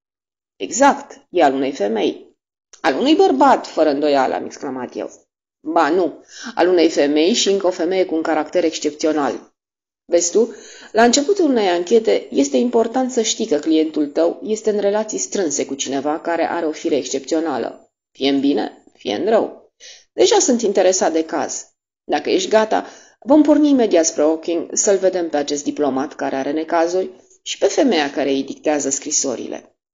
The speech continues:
Am fost destul de norocos să prindem un tren care pleca de vreme din Waterloo,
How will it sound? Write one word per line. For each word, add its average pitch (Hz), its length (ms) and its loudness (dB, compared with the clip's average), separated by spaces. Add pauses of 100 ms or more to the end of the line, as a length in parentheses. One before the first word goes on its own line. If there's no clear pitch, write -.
(540)
Am 254 120 -4
fost 285 180 2
destul 220 260 2
de 143 100 0
norocos 139 440 -2
să 147 100 -4
prindem 135 320 -4
un 127 140 -6
tren 139 280 -4
care 151 220 -6
pleca 139 300 -2
de 127 120 0
vreme 131 300 -4
din 135 160 -8
Waterloo, 147 540 -4